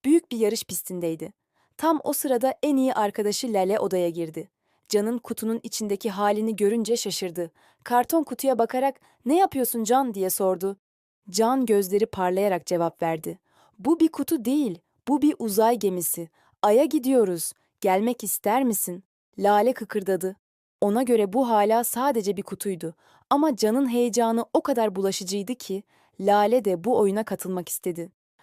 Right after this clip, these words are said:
Ay yolculuğundan sonra uzay gemileri okyanusa iniş yaptı ve güçlü bir korsan gemisine dönüştü. "Hey bre!" diye bağırdı Lale.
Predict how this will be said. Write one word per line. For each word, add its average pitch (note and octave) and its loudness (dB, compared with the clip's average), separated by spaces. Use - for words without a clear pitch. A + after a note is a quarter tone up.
Ay A#3 4
yolculuğundan G#3+ 2
sonra G#3 -2
uzay A3 2
gemileri G3+ 0
okyanusa G#3 0
iniş A3 -2
yaptı F#3+ -4
ve G#3 2
güçlü G#3+ -4
bir A#3 -2
korsan A3 0
gemisine F#3+ -2
dönüştü. F3 -6
"Hey D#4+ 2
bre!" B3 4
diye G3+ 0
bağırdı F#3 2
Lale. F3+ 2